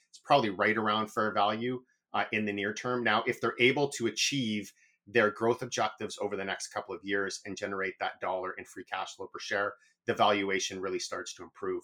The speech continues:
and things look better. But based on their, their current level of free cash flow, I would say that this is reasonably valued, maybe even a slightly more expensive than I would wanna pay in this market.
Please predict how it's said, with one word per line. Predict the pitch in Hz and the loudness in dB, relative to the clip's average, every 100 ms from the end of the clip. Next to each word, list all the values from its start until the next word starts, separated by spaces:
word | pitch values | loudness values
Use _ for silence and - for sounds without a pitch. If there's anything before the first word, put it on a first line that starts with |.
| - | -10
and | 95 | -14
things | - 92 - | -10 -12 -12
look | 87 - | -16 -10
better. | 87 90 - - - | -8 -8 -12 -12 -4
But | - | 6
based | 127 135 - | 8 8 6
on | 123 120 | 4 4
their, | 107 104 - | 4 2 0
their | 101 - - | -4 -4 -10
current | - 120 120 | -2 0 2
level | 123 120 139 147 - _ _ - | 2 2 2 -2 -4 _ _ -2
of | 107 104 104 | 2 2 0
free | - 113 | 0 -2
cash | - 113 117 - | 2 0 2 0
flow, | 135 127 143 - _ _ | 2 2 2 -6 _ _
I | 113 | 2
would | 113 110 | 2 4
say | 123 107 | 2 2
that | 104 | 0
this | 107 - | 0 0
is | 104 - | -2 -8
reasonably | 101 110 107 113 104 | -2 0 0 -2 -4
valued, | 98 98 101 101 101 | 0 0 0 -2 0
maybe | 120 123 123 117 | 4 4 2 -2
even | 107 104 110 | -2 -4 -4
a | 117 | -6
slightly | - 104 104 | 0 0 0
more | 98 95 | -4 -6
expensive | - - 92 - 90 | -6 -8 -8 -8 -10
than | 90 | -8
I | |
would | 87 90 | -8 -8
wanna | 90 85 - | -12 -14 -12
pay | 85 82 _ _ _ - | -14 -14 _ _ _ -10
in | 90 87 | -8 -8
this | 85 95 | -10 -8
market. | 85 80 - | -10 -10 -14